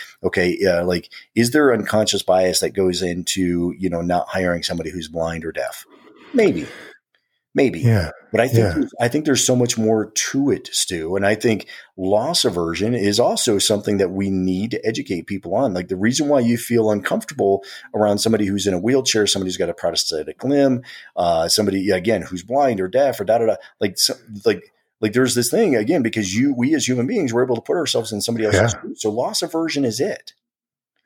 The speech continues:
Speaker 2: Yeah, it's weird. You, there's this empathy thing, which is a, which, you know, one, one could argue is a, is a good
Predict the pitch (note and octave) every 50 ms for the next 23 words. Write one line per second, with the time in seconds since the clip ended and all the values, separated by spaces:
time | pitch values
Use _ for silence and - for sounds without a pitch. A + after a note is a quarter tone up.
0 | _ - G#2 F#2+ E2 - - B2 G#2+ - - C3 B2+ C#3+ D#3+ C3+ G#2 A2+ G2+ A2+
1 | G#2+ G#2 - A#2 G2+ - C3 A#2 G#2+ - G2 - - G2+ - - F#2+ F#2 F#2+ G2
2 | G2+ F#2+ - - G2+ F#2+ E2 - - E2 F#2+ F#2 F#2+ - F#2 G2 G2 F#2 - -
3 | - - - - - G2+ F#2 F2 F2 F#2+ F#2+ G2 G2 - - G2+ G#2 G#2+ F#2+ -
4 | - G#2+ F#2+ F2+ F#2 F2 - F#2 F#2 F#2 F#2 F2+ F2+ - G2 F#2 F2+ E2+ - F#2+
5 | F2+ - G2 E2+ E2+ - G#2 G2 G2 F#2+ G2+ G2